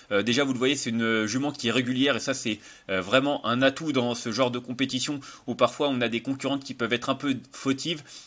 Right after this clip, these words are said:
Donc voilà, euh, vraiment beaucoup d'atouts dans son jeu et je pense que c'est une des petites surprises qui est capable, euh, de terminer dans les quatre premières.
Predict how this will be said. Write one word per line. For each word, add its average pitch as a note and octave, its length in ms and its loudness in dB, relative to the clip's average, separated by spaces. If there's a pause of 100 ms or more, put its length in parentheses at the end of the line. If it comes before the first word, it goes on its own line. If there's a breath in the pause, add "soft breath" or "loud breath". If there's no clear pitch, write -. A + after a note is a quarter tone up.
(140 loud breath)
Donc A2 240 -2
voilà, A#2 420 4
euh, G#2 320 4
vraiment B2+ 360 0
beaucoup C#3+ 240 -4
d'atouts C3+ 220 0
dans C3 100 0
son C3 160 -4
jeu C#3+ 160 0
et B2+ 80 0
je - 80 -6
pense C3+ 180 -4
que B2 120 -2
c'est A#2+ 200 -2 (240 loud breath)
une D#3 160 -2
des C#3+ 100 2
petites D3 300 -2
surprises D3+ 320 -2
qui B2+ 180 0
est A#2+ 60 2
capable, C#3+ 520 2 (300 loud breath)
euh, G#2+ 360 2
de B2+ 240 2
terminer C#3 540 2
dans B2 380 -2
les G#2 160 -2
quatre C3+ 320 0
premières. G2 640 -2